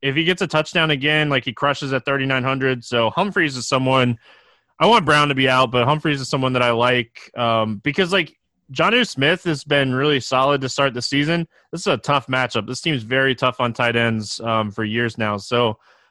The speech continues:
um, I worry about just overall, like, tight end here, but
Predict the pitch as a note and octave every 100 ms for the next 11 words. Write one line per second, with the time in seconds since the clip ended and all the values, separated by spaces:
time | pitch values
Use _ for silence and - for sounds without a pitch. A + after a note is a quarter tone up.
0 | - A#2 A#2 A2+ G#2+ G#2+ - C3 C3+ F3
1 | F3 D3+ B2+ - - B2+ C3 C#3 C3+ B2+
2 | A#2+ G#2+ - B2 B2 A#2+ G#2+ A#2 G#2+ G#2+
3 | G#2+ A#2 A2 A2